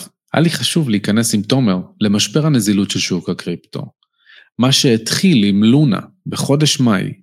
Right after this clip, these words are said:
וקריסת הסטייבל קוין המסיבי שגרר אפקט הדבקה מאוד מאוד משמעותי בכל התעשייה,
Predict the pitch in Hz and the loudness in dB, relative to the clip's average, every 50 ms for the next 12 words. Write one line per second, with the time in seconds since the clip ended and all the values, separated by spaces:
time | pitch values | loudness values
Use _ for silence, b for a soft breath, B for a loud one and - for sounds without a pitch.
0 | _ _ - - 104 101 - - 110 107 92 - - 143 147 - 139 127 - - | _ _ -12 -10 -10 -10 -8 -6 -4 -2 -2 0 0 0 0 0 0 0 0 0
1 | - 156 156 151 147 147 131 - - 139 135 131 123 117 117 110 - - 131 131 | 2 2 2 4 2 0 0 0 0 0 2 2 2 0 0 0 0 0 0 0
2 | 117 123 131 127 123 B B B B B B B B - - - 113 110 110 98 | 0 0 0 -2 -2 B B B B B B B B -4 -2 0 2 2 0 0
3 | - - - 117 107 101 123 110 110 117 147 156 151 131 101 85 85 - _ _ | -2 -6 -8 -8 -2 0 2 2 2 2 2 2 2 2 0 -2 -4 -10 _ _
4 | _ - 120 - - - 175 175 175 - - 147 120 107 98 101 101 - - 131 | _ -6 -4 -2 0 2 0 0 0 0 -2 -2 0 0 -4 -4 -6 -4 -2 0
5 | 131 127 120 110 104 - - - - 202 190 180 151 131 127 117 - - 107 98 | 0 2 0 0 -2 -4 -6 -4 -2 0 2 2 2 2 0 -2 -2 -2 -2 -2
6 | 98 95 98 - 113 110 92 - - - - 151 160 160 160 - 101 95 92 - | -2 -2 -2 -2 -2 -2 -2 -6 -8 -4 0 0 0 0 0 0 -2 -2 -2 -2
7 | - - 104 110 117 123 120 | -2 -2 0 0 0 0 0